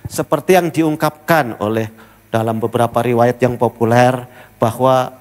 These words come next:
Ali pernah ditanya, Wahai Ali, kami ketika dipimpin oleh Abu Bakar, oleh Umar, tenang. Nggak ada ribut-ribut. Giliran Anda yang mimpin kok jadi banyak ribut begini? Ali menjawab, "Iya,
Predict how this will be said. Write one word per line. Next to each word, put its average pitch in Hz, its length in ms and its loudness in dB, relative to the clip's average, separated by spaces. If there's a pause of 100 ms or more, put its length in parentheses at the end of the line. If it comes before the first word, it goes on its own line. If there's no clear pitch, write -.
(200)
Ali 143 240 0
pernah 135 240 -4
ditanya, 131 400 0
Wahai 139 240 2
Ali, 170 220 2 (920)
kami 185 560 0
ketika 160 320 -2
dipimpin 160 480 -2
oleh 147 160 2
Abu 135 160 0
Bakar, 143 400 -2
oleh 156 160 -2
Umar, 156 320 -2
tenang. 208 640 -4 (500)
Nggak - 160 0
ada 131 160 -2
ribut-ribut. 160 560 -2 (520)
Giliran 165 320 4
Anda 170 240 2
yang 170 80 2
mimpin 185 320 2
kok - 80 0
jadi 127 160 2
banyak 123 240 0
ribut 156 280 2
begini? 180 360 0 (880)
Ali 127 200 -2
menjawab, 123 440 2
"Iya, 107 460 0